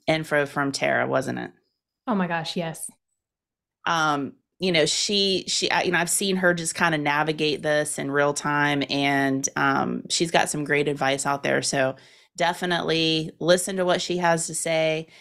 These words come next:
Speaker 1: and let's kinda move into the skills check. And what do we always say, Jesse?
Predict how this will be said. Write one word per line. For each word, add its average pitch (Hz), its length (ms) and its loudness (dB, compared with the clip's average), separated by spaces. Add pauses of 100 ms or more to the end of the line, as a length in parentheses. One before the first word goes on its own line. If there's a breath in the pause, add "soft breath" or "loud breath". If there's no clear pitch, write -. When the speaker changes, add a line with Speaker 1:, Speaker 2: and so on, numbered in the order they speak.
(280 soft breath)
Speaker 1:
and 160 280 2
let's 214 300 0
kinda 247 260 -2
move 208 240 0
into 220 460 0
the 170 180 2
skills 233 500 -2
check. 127 440 -2
And 151 160 -4
what 175 120 0
do 233 80 2
we 240 80 0
always 233 280 0
say, 240 160 -2
Jesse? 247 520 -2